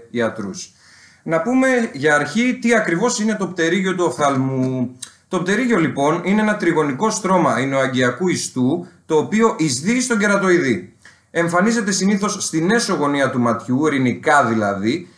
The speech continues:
και εμποδίζει την όραση. Είναι κάτι σαν αίσθηση ξένου σώματος, καλύπτοντας τον άσπρο, το σκληρό χιτώνα του ματιού δηλαδή. Αναπτύσσεται αργά και όταν μεγαλώσει,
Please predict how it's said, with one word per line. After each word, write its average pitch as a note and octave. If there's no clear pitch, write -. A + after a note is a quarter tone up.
και E3
εμποδίζει E3+
την G#3
όραση. A2+
Είναι B3
κάτι B3+
σαν A#3+
αίσθηση A3+
ξένου A3
σώματος, C3+
καλύπτοντας G3
τον F3
άσπρο, G#3+
το A#3
σκληρό G#3
χιτώνα G#3
του F3+
ματιού F3
δηλαδή. G#2+
Αναπτύσσεται E3
αργά C#3
και G3
όταν G3+
μεγαλώσει, A#2+